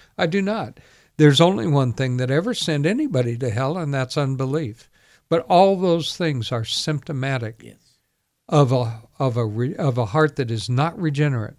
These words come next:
Speaker 2: Amen.
Speaker 1: that is not walking with Christ. And, uh, we're not free from the law to go out and be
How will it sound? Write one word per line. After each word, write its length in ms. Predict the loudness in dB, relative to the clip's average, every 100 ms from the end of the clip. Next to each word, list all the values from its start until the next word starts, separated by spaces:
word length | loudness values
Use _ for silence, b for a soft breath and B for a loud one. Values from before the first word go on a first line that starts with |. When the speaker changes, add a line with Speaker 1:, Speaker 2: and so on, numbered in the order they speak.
| -20
Speaker 2:
Amen. 300 | -20 -20 -8
Speaker 1:
that 120 | 0 2
is 200 | 2 2
not 320 | 2 0 0
walking 480 | 0 0 -2 -4 -2
with 180 | -4 -6
Christ. 580 | -6 -6 -6 -12 -16 _ _ _ _ _ _ _ _ _ 0
And, 320 | 0 0 -6 _ _
uh, 320 | -4 -2 -2 -6
we're 240 | -8 -4 -4
not 240 | -4 -8
free 320 | -12 -4 -4
from 300 | -4 -4 -2
the 80 | -2
law 320 | -2 0 0
to 80 | -2
go 260 | -2 0 2
out 160 | 2
and 140 | 0 -2
be 400 | -2 -4 -8